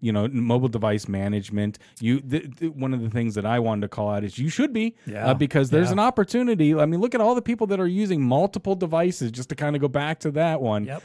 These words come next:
Speaker 1: you know, and, and it, it's a large percentage of people that are using two to three devices. Seventy-one percent is, is who's claiming that they're using multiple devices. If you don't have an M two M play, uh, and again, this is a great way for you to get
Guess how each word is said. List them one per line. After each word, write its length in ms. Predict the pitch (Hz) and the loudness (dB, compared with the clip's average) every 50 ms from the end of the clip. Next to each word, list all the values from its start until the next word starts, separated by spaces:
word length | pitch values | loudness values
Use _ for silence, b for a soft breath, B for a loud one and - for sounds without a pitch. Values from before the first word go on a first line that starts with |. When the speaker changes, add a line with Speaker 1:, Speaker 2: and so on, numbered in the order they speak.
| B B | B B
Speaker 1:
you 140 | B 135 131 | B 0 0
know, 260 | 131 123 117 117 147 - | 2 2 2 2 0 -2
and, 240 | 147 135 131 135 151 - | -2 -4 -4 -4 -6 -6
and 280 | 147 135 131 131 143 - | -6 -4 -4 -6 -6 -6
it, 180 | 156 143 139 - | -8 -8 -6 -6
it's 160 | - 139 - | -6 -6 -4
a 80 | 147 120 | -4 -4
large 640 | 123 123 127 135 143 147 151 156 160 156 - - | -2 0 2 2 4 4 4 2 0 -2 -4 -6
percentage 540 | - 151 135 - - 151 139 135 135 131 131 | -6 -6 -4 -4 -4 -4 -4 -2 -4 -4 -6
of 80 | 131 - | -6 -4
people 260 | 127 120 113 117 113 | -4 -4 -2 -4 -4
that 140 | 110 107 104 | -4 -4 -2
are 40 | 107 | -2
using 380 | 107 120 139 143 143 151 139 | 0 0 0 0 0 -2 -6
two 180 | 131 - 156 170 | -4 -4 -4 -2
to 100 | 170 160 | -4 -4
three 220 | - - 147 143 | -4 -4 -2 -2
devices. 460 | 139 135 117 120 120 127 120 - 123 - | -2 -2 -2 0 0 -2 -2 -4 -6 -6
Seventy-one 460 | - 190 208 202 185 156 151 147 139 | -4 -4 -2 -2 -2 -2 -2 -2 -2
percent 400 | 135 139 123 - 131 113 101 - b b b b b b | -4 -8 -8 -6 -8 -8 -8 -10 b b b b b b
is, 180 | 107 104 110 123 - | -6 -6 -6 -6 -6
is 300 | - 113 110 107 - - _ - - - 110 | -6 -6 -6 -6 -10 -18 _ -20 -16 -8 -4
who's 180 | 113 123 117 - | -4 -4 -4 -4
claiming 480 | - - 135 135 135 131 127 117 113 | -6 -6 -4 -2 -2 -2 -2 -2 -2
that 140 | 110 104 - | -2 -4 -4
they're 80 | 117 107 | -4 -2
using 360 | 107 117 131 127 127 120 113 | -2 0 -2 -2 -2 -2 -2
multiple 380 | 113 127 123 - - - 127 | -2 -4 -4 -6 -8 -8 -8
devices. 640 | 120 113 107 104 113 110 113 113 - - 120 110 - b b b b b | -6 -6 -6 -4 -4 -4 -4 -4 -6 -6 -8 -8 -10 b b b b b
If 140 | b 120 - | b -12 -8
you 100 | 160 208 | -4 -2
don't 180 | 226 208 175 139 | -2 -2 -2 -2
have 180 | 139 147 139 | -2 -2 -2
an 80 | 135 131 | -2 -2
M 180 | 123 127 135 131 | -2 -2 -2 -2
two 100 | 123 117 | -2 -2
M 240 | 113 127 147 151 | -4 -4 -4 -6
play, 480 | 139 - - 107 92 90 90 90 90 90 b b b b b b | -8 -6 -6 -4 -4 -4 -6 -8 -10 -12 b b b b b b
uh, 180 | - 107 110 - - | -8 -8 -6 -4 -2
and 120 | 127 123 | -2 -2
again, 360 | 120 110 127 151 170 160 123 | -2 0 0 0 2 0 0
this 180 | 104 98 - - | -2 -4 -6 -8
is 120 | 127 113 | -8 -8
a 80 | 131 120 | -8 -10
great 480 | 117 104 - 110 110 113 123 147 180 185 | -12 -14 -14 -12 -8 -6 -4 -4 -4 -2
way 200 | 156 151 147 143 | -2 -2 -2 -4
for 120 | - 147 | -4 -6
you 200 | 123 123 127 123 | -6 -4 -4 -4
to 60 | 120 107 | -4 -6
get 320 | 110 120 123 127 - - | -6 -8 -8 -8 -12 -18